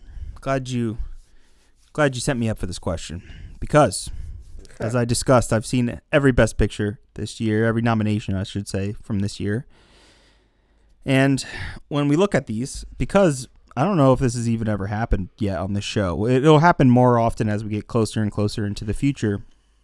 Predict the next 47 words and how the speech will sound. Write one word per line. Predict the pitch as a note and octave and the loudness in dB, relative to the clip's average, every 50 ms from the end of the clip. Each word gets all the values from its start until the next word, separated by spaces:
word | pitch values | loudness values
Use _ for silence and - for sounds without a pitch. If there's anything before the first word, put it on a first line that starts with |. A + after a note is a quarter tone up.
| _ _ _ _ _ _ _ _ _ - - _ - | _ _ _ _ _ _ _ _ _ -20 -20 _ -6
But | C#3+ C3+ A#2+ A#2+ - - - - - _ _ _ _ _ _ _ _ _ _ _ _ _ _ _ _ _ - - - | -2 0 0 0 0 -4 -10 -20 -20 _ _ _ _ _ _ _ _ _ _ _ _ _ _ _ _ _ -20 -6 0
we | B2 D#3+ G#3+ | 2 4 4
have | G#3+ | 4
a | G#3 | 4
lot | F#3+ F#3+ G3 F#3 | 2 2 2 2
of | - | 2
interesting | C#3 D3+ - C#3+ C3 - D3 A#2 A2 | 0 0 0 -2 0 2 4 4 6
movies | A2 B2 B2 A2+ G2 - | 6 6 4 2 0 -2
this | - G#2 - - | -6 -10 -10 -10
year. | - - - - - - - - | -12 -12 -12 -14 -16 -18 -4 2
But | - B2+ B2 | 2 4 4
it's | B2+ B2+ - C3 | 4 2 2 2
not | B2+ C3+ C#3 D#3 F3 E3+ - - _ - | 4 6 6 6 6 4 0 -2 _ 0
a | D3+ | 0
year | C3+ B2 A#2 A#2 B2 B2+ B2+ B2 A#2+ A#2+ | 2 2 2 2 4 4 6 6 6 4
where | A#2 A2+ A2+ A2+ A2 A2 G#2 G2+ - - - _ - | 4 4 2 2 4 2 2 0 -2 -6 -12 _ -4
we | C3+ B2+ A2+ | 0 0 0
see | A2 - - C#3+ C#3 C3 | 0 0 2 4 4 6
another | A#2+ A#2 A#2 A#2 A#2+ A2+ | 6 4 4 4 4 4
movie | A2 A2+ A#2 A2+ A#2 A2+ | 4 4 4 4 2 2
on | A2 G#2 G#2 | 0 2 0
this | G#2 F#2+ - | -2 -2 -2
list | G2+ G#2 G2+ G2+ G2 - - - - - | -2 0 0 0 0 -2 -8 -12 -10 -8
and | A2 G2+ G2+ G2+ | -6 -6 -4 -4
you | F2+ G#2+ G#2+ G#2 | -6 -6 -6 -6
scream | - - - - - - C3 B2+ A#2+ A#2 A2+ | -6 -6 -8 -6 0 2 4 4 6 6 4
out, | A2 A2 A2 A2 E2+ | 4 4 2 0 -2
like, | G#2 G2+ - - | -2 -2 -2 -4
"It | A#2+ | -4
has | - - F#3 E3 C#3 - | -2 0 0 0 0 -2
to | - D3 | -4 -6
be | C#3+ C3+ | -4 -2
that, | B2 A#2+ A#2 A#2 A2+ | -2 0 0 0 -2
it | G#2+ | -2
has | - C3 A#2 A#2 - - | -2 -2 -2 -2 -4 -6
to | B2 | -6
be | A2+ A2+ G#2+ | -4 -2 0
that." | G#2+ G#2 G#2 G#2 G#2+ - - - - - - _ _ - - | 0 0 0 0 -2 -4 -8 -14 -20 -20 -20 _ _ -6 -2
That | A2+ A#2+ B2+ | 0 2 2
is, | B2 A#2+ A2+ | 2 2 2
like, | A2 G#2+ G#2+ - - A#2 A#2 A#2 - | 0 -2 -2 -4 -10 -16 -16 -12 0
the | - B2 A#2 | 2 4 6
masterpiece | A2+ A2+ A2+ A2+ A2 - - A2 - - A2+ G#2 G2 - | 6 6 4 2 0 -2 -4 -2 -2 0 0 0 0 0
that | G2+ F#2+ - | -2 -2 -2
should | - - G#2+ G2+ | -2 0 0 0
have | F#2+ G2+ A2 | 0 -2 -4
won. | F#2 E2+ F#2 F#2 D#2+ E2 | -4 -4 -4 -4 -6 -8